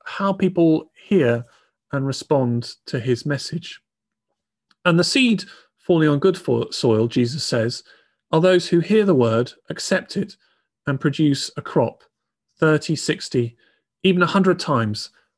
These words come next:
what's sown. And the two parables we're looking at this morning come after it and are, if you like, an extension of it.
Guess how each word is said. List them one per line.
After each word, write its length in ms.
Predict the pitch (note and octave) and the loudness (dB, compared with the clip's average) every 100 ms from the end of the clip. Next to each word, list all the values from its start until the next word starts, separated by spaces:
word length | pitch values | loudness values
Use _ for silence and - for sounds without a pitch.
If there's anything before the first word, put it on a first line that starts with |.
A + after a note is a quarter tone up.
| _ | _
what's 240 | C3 - | -4 -4
sown. 500 | - - A#2+ G#2+ E3 - _ _ _ _ _ _ _ _ _ _ _ _ _ _ _ - | -4 -2 -2 -2 -6 -10 _ _ _ _ _ _ _ _ _ _ _ _ _ _ _ 0
And 80 | F#3+ | 0
the 60 | |
two 180 | G3 E4 | 4 2
parables 420 | D#4+ A#3+ F3 D#3+ | 2 2 4 2
we're 80 | E3+ | 4
looking 300 | E3 D#3+ E3 | 2 0 -2
at 280 | D3+ - - | -2 -4 -8
this 240 | A3+ C#3+ - | -6 -4 2
morning 480 | E3 C#3 A#2 A2 A2+ _ _ _ _ _ _ | 2 4 2 -2 -6 _ _ _ _ _ _
come 220 | - A3 | -2 2
after 280 | A3 G#3 - | 2 0 -2
it 140 | C3+ - | -4 -2
and 140 | F#3+ G#3+ | -2 0
are, 200 | A#3 A3+ | 0 -2
if 140 | A3 | -2
you 60 | A3 | 0
like, 240 | G#3 F#3+ | 0 0
an 80 | G3+ | -4
extension 760 | F#3 - - G3+ E3+ C#3+ A#2+ A2+ _ _ _ _ - | -6 -4 -2 -2 -2 -6 -6 -8 _ _ _ _ -4
of 160 | D3 | -2
it. 240 | B2 - | -4 -8